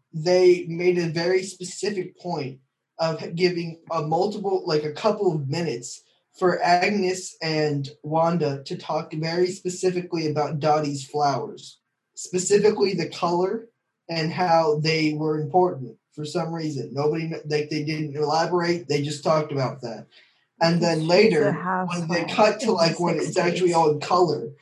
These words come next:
Speaker 1: you see bright red flowers in front of Wanda's house. You see bright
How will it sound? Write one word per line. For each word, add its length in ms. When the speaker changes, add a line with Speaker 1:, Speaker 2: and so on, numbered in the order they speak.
Speaker 1:
you 140
see 420
bright 420
red 300
flowers 720
in 140
front 240
of 100
Wanda's 440
house. 480
You 120
see 260
bright 360